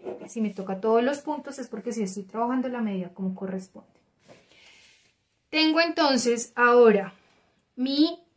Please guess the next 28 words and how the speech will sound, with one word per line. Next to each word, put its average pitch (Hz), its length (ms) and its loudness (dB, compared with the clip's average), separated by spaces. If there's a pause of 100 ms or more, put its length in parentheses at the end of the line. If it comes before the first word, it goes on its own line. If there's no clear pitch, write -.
(100)
eh, 226 640 2 (880)
la, 294 240 -2
mi 269 180 -6
tiro, 294 400 4
mi 233 140 -2
línea 208 260 -2
de 214 60 -4
tiro, 254 380 -2
que 285 320 -2
ya 190 340 -2 (320)
identificamos 247 1000 -2
cómo 208 220 -4
es 190 100 -4
que 208 140 -6
se 226 160 -4
debe 190 260 -2
modificar 214 560 -4
o 226 60 -4
cómo 196 200 -6
es 185 100 -6
que 208 100 -10
lo 202 80 -4
debo 190 220 -4
trabajar. 262 500 -2 (500)
Entonces 196 300 -8
vengo 214 300 -2
aquí, 277 480 -8
modifico 220 800 -6